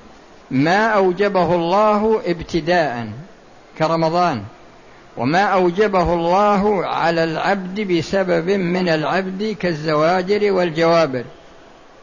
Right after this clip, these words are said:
يعني الجو-، قصدي الصيام منها، صيام من الزواجر والجوابر،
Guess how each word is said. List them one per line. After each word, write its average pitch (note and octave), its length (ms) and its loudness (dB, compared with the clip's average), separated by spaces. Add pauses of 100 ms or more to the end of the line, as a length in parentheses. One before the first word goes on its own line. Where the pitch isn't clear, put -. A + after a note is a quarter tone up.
(1160)
يعني G#3 680 0
الجو-، F3+ 420 -4
قصدي G3 220 -4
الصيام G#3 420 0
منها، D#3+ 380 -2 (160)
صيام F#3 340 -2
من F#3 180 -2
الزواجر F3 600 0
والجوابر، D#3+ 560 0